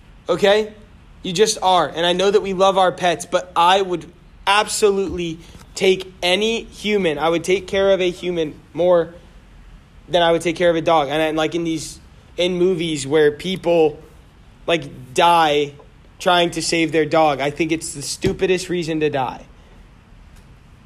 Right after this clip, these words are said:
Especially if it's, like, the dad of the family who has to, like, protect his family. But wait, we left the dog. Like, I'm so sorry, but this is the apocalypse. I think it's time to lose the idea of having a pet.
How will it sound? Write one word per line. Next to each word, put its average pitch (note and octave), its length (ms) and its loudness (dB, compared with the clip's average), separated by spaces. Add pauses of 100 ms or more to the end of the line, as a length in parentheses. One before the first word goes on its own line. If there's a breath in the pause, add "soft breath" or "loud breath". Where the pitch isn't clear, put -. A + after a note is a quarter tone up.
(140)
Especially G3 460 0
if G#3 100 2
it's, - 160 -2
like, G3+ 160 -2
the F#3 100 -2
dad E3 380 2
of D3 120 -4
the D#3 60 -2
family C3+ 380 -6
who D3 60 -4
has D#3 140 -2
to, - 80 -6
like, D#3+ 160 -2
protect F3+ 420 -2
his F#3+ 160 -2
family. D3+ 520 -4 (960)
But F#3 180 2
wait, F#3 220 2
we F3+ 140 -4
left E3+ 260 -2
the F#3 80 -2
dog. D3+ 400 2
Like, D3+ 160 -2
I'm D#3 100 -2
so - 360 -2
sorry, D#3+ 320 0
but D#3 160 -6
this E3 160 -8
is D#3+ 100 -10
the F3+ 140 -4
apocalypse. F#3+ 840 0 (100)
I E3 80 -4
think F3 260 -4
it's E3+ 180 -6
time E3+ 460 -4
to E3 340 -10 (460 loud breath)
lose G3 280 0
the F#3+ 160 4
idea F3 300 4
of D#3 60 0
having D#3 300 -2
a C#3+ 40 -6
pet. - 400 -6